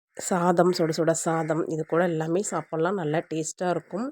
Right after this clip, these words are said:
பாருங்க, இப்போ வந்து நல்லா வதக்கி எடுத்துக்கலாம். தேங்காவும் சேர்த்தியாச்சு. நல்லா வதக்கிட்டு ஆற வச்சு, நம்ம சட்னியா வந்து, நம்ம வந்து அரைச்சி எடுத்துரலாங்க. கண்டிப்பா நீங்க வந்து உங்க வீட்ல இதை ட்ரை பண்ணி பாருங்க. நல்லா டேஸ்ட்டாவும் இருக்கும்.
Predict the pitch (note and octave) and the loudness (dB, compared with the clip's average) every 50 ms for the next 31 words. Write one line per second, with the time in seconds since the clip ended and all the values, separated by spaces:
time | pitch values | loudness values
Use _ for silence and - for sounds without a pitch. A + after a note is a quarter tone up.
0 | - _ _ _ _ _ _ _ _ _ _ _ _ _ _ _ _ _ _ _ | -10 _ _ _ _ _ _ _ _ _ _ _ _ _ _ _ _ _ _ _
1 | _ _ _ _ _ - E3 D#3+ D3+ D3+ E3+ F3 F3 - _ D#3 D#3 D#3+ E3+ A3 | _ _ _ _ _ -10 -8 -6 -4 -4 -4 -4 -6 -8 _ -6 -6 -4 -2 -2
2 | A3+ G3 D3 D3 D3+ D#3+ F3+ F3 D#3+ D3+ C#3+ - D#3+ - - F#3+ F3+ D#3+ D3+ - | -2 0 0 0 0 2 4 4 4 4 4 2 -2 0 4 4 4 4 4 2
3 | - D3+ - D#3 E3+ G#3+ - - D3 D#3 D#3+ E3 E3 D#3+ E3 - E3+ D3+ D#3 - | -4 -8 -6 -6 -6 -4 -4 -2 -2 0 4 4 4 4 2 2 0 -2 -2 -2
4 | E3 D#3 D3 - - - G#3 G3+ E3 D#3+ E3 F3+ E3 D#3+ D3+ D3+ E3 - - D#3 | 0 0 0 0 -2 -2 0 0 2 2 2 2 2 0 0 0 0 -2 -2 -4
5 | - - G3 G3+ E3+ E3+ D#3+ E3 E3+ F3 E3 D3+ - - - - A#3+ - - _ | -4 -2 -2 -2 0 0 0 2 2 2 0 0 -4 -4 -6 -8 -8 -8 -10 _
6 | _ - - _ _ _ - D#3+ E3 E3 - - D#3 - _ - F#3 F3 F#3 G3 | _ -20 -20 _ _ _ -4 -4 -4 -4 -2 -4 -6 -6 _ 0 2 4 4 4
7 | F#3 E3+ D#3 D#3 F3+ E3+ D#3+ D3 D3 D3 D3 D#3 - - A2+ - D3 - - - | 4 2 2 2 0 0 0 0 0 -2 -2 -2 -2 -2 -2 -4 -4 -4 -4 -2
8 | E3+ D#3+ D3+ D#3 - - D3 C#3 D3 D3+ D3+ C#3 C#3+ C#3+ E3 A#3 C#4 - _ _ | 0 0 0 -2 -4 -8 -6 -4 -4 -4 -4 -4 -4 -4 -4 -6 -8 -10 _ _
9 | _ _ _ _ _ _ _ _ _ _ - F#3 E3 F3 F#3 F#3 G3 G3 G3 F#3+ | _ _ _ _ _ _ _ _ _ _ -8 -6 -4 -2 -2 -2 0 0 0 0
10 | F3+ E3+ D#3+ D#3+ D#3+ E3 F3+ F3 E3+ E3 D#3+ D#3+ D#3+ F3 - - D#3 E3 E3+ E3+ | 0 2 2 2 2 2 0 -2 0 -2 -2 -2 -2 -4 -6 -4 -2 0 0 0
11 | D#3+ D#3 D3 - - D3+ D#3 F3+ - - G3+ G3 F#3 F3 - D#3 D3+ D#3+ D#3+ D#3+ | 0 0 -2 -2 0 0 0 0 -2 -2 0 0 0 0 -2 -4 -6 -4 -4 -2
12 | D3+ D#3 E3+ F#3 E3+ D3+ D3+ E3 E3 - - D#3 E3+ E3 - - F3+ F3 F3+ F3 | -2 -2 0 0 0 0 0 0 -2 -2 -4 -4 -4 -4 -4 -4 -4 -2 0 0
13 | E3 D#3+ D#3+ - F#3+ G3+ B3 | 0 -2 -2 -4 -8 -6 -6